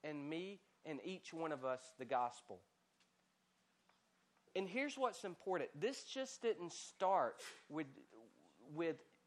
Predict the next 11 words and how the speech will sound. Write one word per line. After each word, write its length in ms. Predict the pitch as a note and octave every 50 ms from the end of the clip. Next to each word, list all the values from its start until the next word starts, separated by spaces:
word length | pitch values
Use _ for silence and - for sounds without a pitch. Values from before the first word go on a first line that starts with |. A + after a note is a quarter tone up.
| C#3 C3+
the 80 | D#3
person 440 | D3+ - - F#3+ F#3+ F3+ - - E3+ D#3+
who 80 | D#3 F3
told 380 | D#3+ - E3+ E3 D3+ D3 C#3 D3
you, 160 | D3 C3+ A2+ - - - _ _
but 160 | F3 E3 D#3+
this 200 | G3 B3+ C#4+ -
has 120 | D4+ C4+ A#3
been 240 | A3 A3+ G#3 F#3+
going 320 | F3 F3+ F3+ F3 E3+ E3 D#3+
on 360 | D#3+ F3+ F3 D3 C3+ B2+ B2+